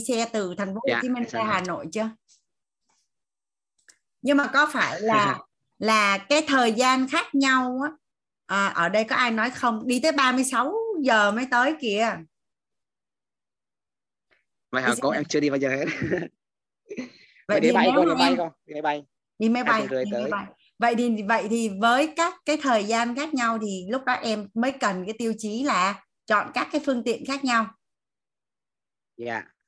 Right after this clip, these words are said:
Speaker 1: Nhưng
Speaker 2: Dạ
Speaker 1: mà,
Speaker 2: phải có.
Speaker 1: nhưng mà kiểu gì đi nữa thì cuối cùng là nếu em có một cái đích đến rõ ràng thì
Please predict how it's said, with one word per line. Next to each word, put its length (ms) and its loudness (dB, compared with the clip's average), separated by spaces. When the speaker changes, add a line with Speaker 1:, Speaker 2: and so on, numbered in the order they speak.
Speaker 1:
Nhưng 140 4
Speaker 2:
Dạ 60 6
Speaker 1:
mà, 260 4
Speaker 2:
phải 120 -18
có. 120 -18
Speaker 1:
nhưng 220 4
mà 180 2
kiểu 200 0
gì 160 0
đi 180 0
nữa 220 0
thì 180 0
cuối 240 2
cùng 200 0
là 100 -2
nếu 320 -2
em 160 -4
có 120 -2
một 180 0
cái 80 -6
đích 220 -4
đến 220 0
rõ 240 -2
ràng 320 -2
thì 140 -14